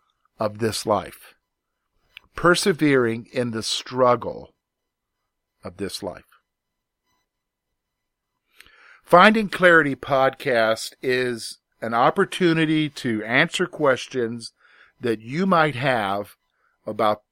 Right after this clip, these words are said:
Christianity and the Christian life.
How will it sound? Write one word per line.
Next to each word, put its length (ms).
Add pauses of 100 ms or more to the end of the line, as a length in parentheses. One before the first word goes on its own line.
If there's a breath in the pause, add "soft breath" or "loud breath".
(340)
Christianity 840
and 100
the 60
Christian 480
life. 260